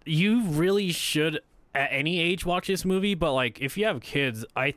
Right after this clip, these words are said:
they should watch this movie, 'cause I think this movie honestly does a really good job at helping, like, people, helping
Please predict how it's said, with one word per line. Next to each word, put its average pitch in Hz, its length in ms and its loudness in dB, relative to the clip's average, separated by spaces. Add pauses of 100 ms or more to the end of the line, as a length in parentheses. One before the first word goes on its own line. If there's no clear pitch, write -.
(140)
they 135 220 -2
should 120 340 -2
watch 110 260 -4
this 107 160 -8
movie, 110 300 -2
'cause - 180 -4
I 127 100 0
think 165 240 -2
this 151 160 -2
movie 123 440 0 (520)
honestly 139 340 0
does 127 200 0
a 120 80 0
really 113 380 0
good 113 180 -2
job 110 340 0
at - 160 -2
helping, 113 460 -2
like, 104 300 -6 (500)
people, 113 600 0
helping 123 640 -2